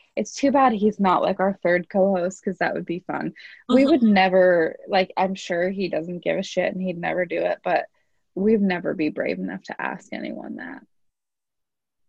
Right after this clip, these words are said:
Speaker 1: no matter who it was.
Speaker 2: I feel like we would've, 'cause we always thought we would never be brave enough to actually ask Benoit to be on the podcast,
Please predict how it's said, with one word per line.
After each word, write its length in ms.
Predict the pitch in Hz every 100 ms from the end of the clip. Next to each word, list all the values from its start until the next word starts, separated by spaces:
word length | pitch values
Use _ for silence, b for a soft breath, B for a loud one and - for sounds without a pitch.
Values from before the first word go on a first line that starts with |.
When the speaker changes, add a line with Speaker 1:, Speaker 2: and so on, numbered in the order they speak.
| _ -
Speaker 1:
no 140 | 196
matter 240 | 170 160 170
who 160 | 170
it 120 | - -
was. 500 | - - 214 - _ -
Speaker 2:
I 100 | 262
feel 180 | 262 339
like 240 | 381 -
we 100 | 254
would've, 420 | 202 202 - 202 -
'cause 440 | 262 240 - _
we 240 | 220 240 302
always 300 | 294 277 269
thought 220 | 233 214
we 140 | 226 220
would 100 | 208
never 260 | 202 214
be 140 | 196 208
brave 320 | 190 180 175
enough 420 | 180 170 175 -
to 100 | -
actually 840 | 170 175 - - 175 175 170 - B B B B
ask 360 | 185 185 - -
Benoit 540 | 196 180 185 247 220
to 60 | 202
be 160 | 196
on 140 | 175 175
the 60 |
podcast, 960 | 180 202 226 - - - 190 202 - -